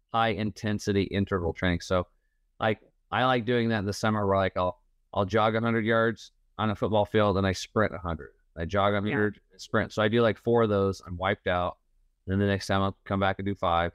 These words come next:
Speaker 1: then six, then five, then seven, then eight, and then just slowly
Speaker 2: Right.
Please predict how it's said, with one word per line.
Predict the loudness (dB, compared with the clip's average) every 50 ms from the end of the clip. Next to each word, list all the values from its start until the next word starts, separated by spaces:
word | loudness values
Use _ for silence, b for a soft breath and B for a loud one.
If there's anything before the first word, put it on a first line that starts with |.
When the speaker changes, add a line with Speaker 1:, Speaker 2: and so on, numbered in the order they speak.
| _ _ _ _
Speaker 1:
then | -6 -4 -4 -4
six, | -2 0 0 2 2 0 -2 -8 -16 -16 -16 _ _
then | -4 -2 -2 -2
five, | 0 0 0 2 2 2 0 -2 -4 _ _ _ -8
then | -6 -4 -4
seven, | -4 -2 0 0 0 0 0 -2 -4 -6 -10 _ _ -4
then | -2 0 0 0 0
eight, | 0 2 2 2 0 0 -4 -4
and | -2 -2
then | 0 0 0
just | -2 -4 -4 -4
slowly | -2 0 2 2 2
Speaker 2:
Right. | 2 2 0 0 -4